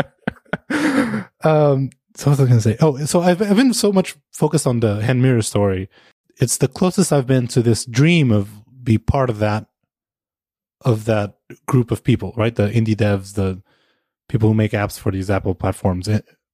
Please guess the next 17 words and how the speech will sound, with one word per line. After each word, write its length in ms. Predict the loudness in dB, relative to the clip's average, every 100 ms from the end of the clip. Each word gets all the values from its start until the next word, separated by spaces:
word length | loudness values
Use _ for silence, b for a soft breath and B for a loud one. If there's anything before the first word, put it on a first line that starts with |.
| -4
but 180 | -4 -2
actually, 480 | -4 -2 2 2 0
I 140 | 0
was, 360 | 2 0 -2 -12 _ _ _ _ _ _ _
I 120 | -2
had 240 | 0 -4 -6
a 80 | -8
taste 300 | -4 -2 0
of 80 | -2
that 220 | -4 -6
'cause, 140 | -2 0
like, 240 | 0 -4 _ _ _ -8
I 40 |
shipped 240 | -4 0 2
an 80 | 2
app. 300 | 2 -2 -8 _ _ _ _ -2
Granted, 460 | 0 2 2 0